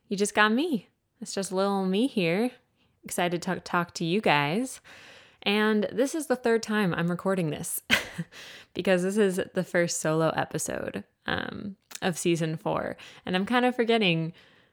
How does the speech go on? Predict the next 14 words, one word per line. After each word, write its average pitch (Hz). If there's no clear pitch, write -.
I, 208
I 254
didn't 262
forget, 196
but 190
I'm 180
trying 226
to 226
get 190
back 165
into 160
the 160
groove 151
of 147